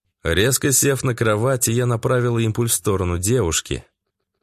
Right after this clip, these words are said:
Судя по полученному отклику, в её теле появились нанониты, правда, ещё не в очень большом количестве. От природы крупная в кости, более ста восьмидесяти пяти сантиметров ростом,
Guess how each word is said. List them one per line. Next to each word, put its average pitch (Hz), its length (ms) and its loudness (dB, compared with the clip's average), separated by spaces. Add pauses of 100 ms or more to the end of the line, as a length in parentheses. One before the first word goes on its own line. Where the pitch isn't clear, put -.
(180)
Судя 151 480 2
по 143 140 0
полученному 127 840 0
отклику, 90 500 -2
в 73 120 -2
её 123 200 0
теле 139 300 0
появились 117 560 0
нанониты, 98 720 -2 (160)
правда, 120 440 -2
ещё 117 380 0
не 110 160 2
в 92 180 -2
очень 113 300 0
большом 101 420 -2
количестве. 87 840 -4 (720)
От 87 260 -2
природы 135 440 0
крупная 123 500 -2
в - 100 -8
кости, 104 500 -2
более 110 380 0
ста 127 260 -2
восьмидесяти 110 600 -2
пяти 95 320 -4
сантиметров 95 760 -2
ростом, 117 500 -2